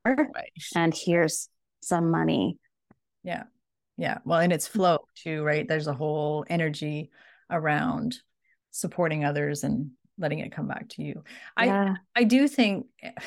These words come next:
Speaker 2: Well, it was interesting because we went to Vancouver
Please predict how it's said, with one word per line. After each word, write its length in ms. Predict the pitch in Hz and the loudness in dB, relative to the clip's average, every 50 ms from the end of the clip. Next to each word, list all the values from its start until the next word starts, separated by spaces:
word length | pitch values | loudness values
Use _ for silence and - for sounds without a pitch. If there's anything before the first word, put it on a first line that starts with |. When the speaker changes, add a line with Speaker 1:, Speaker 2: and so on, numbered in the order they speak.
| - - | -8 -2
Speaker 2:
Well, 180 | - 247 262 285 | 2 4 6 6
it 80 | 302 262 | 6 8
was 180 | 381 403 294 269 | 6 6 6 8
interesting 500 | 269 277 269 285 254 - - - 220 214 | 6 8 6 6 2 2 2 2 4 4
because 300 | 220 220 - 233 233 214 | 2 2 2 0 0 4
we 100 | 233 240 226 | 4 4 4
went 200 | 247 262 - - | 4 2 0 0
to 120 | - 262 214 | -2 0 2
Vancouver 720 | 220 196 196 - - - 226 214 185 180 175 180 190 196 | 2 2 0 -2 0 2 2 4 4 4 2 2 2 -2